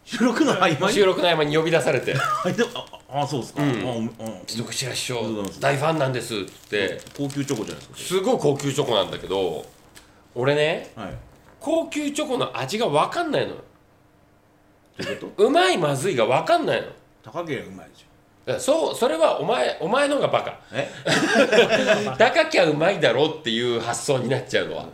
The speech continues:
Speaker 1: 高-、高いということはカカオをいっぱい使ってるから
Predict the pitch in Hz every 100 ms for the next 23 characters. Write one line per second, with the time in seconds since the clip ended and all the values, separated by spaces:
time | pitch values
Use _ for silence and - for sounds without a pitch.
0 | - 120 143 160 _ - 147 226 269 240
1 | - 160 151 156 135 135 131 131 101 95
2 | - 98 - 95 - 92 85 78